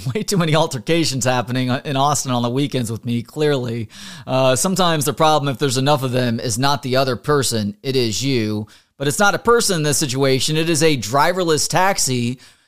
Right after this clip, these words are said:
that I told you about, uh, a week ago that I basically, uh, my, the, the guy that I was with and I were trying to parallel park in a spot, and this driverless taxi was a Cruise car, like, that's the name of the company, Cruise,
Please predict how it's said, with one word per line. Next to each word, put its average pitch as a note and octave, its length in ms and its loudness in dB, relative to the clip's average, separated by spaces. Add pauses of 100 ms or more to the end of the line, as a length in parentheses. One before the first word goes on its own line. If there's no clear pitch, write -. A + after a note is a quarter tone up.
(120)
that D3+ 100 0
I D3 80 4
told F#3+ 360 2
you D#3+ 120 4
about, B2+ 640 2
uh, C3+ 260 2
a D3 60 -2
week D#3 320 0
ago B2 600 0 (340)
that D3+ 240 2
I E3 120 0
basically, G3 720 4
uh, F#3+ 420 6
my, F3 380 0
the, D#3 240 0
the D3 120 2
guy E3+ 260 2
that G3 120 -2
I F#3+ 80 4
was D#3 240 0
with D#3 240 2
and D#3+ 80 -2
I D3+ 180 2
were G3 100 0
trying D3+ 280 2
to - 60 -2
parallel D#3+ 420 2
park D#3+ 260 2
in C#3+ 60 -2
a B2+ 60 0
spot, C#3 440 2
and E3+ 80 -2
this C#3+ 180 0
driverless E3 640 0
taxi F#3+ 460 0
was C#3 180 0
a B2+ 120 2
Cruise F3+ 720 0
car, A#2 420 -2
like, B2 160 -2
that's D3 200 0
the D3+ 80 -2
name C#3 200 0
of E3+ 60 -2
the E3+ 60 -2
company, D3 400 -2
Cruise, C#3+ 580 0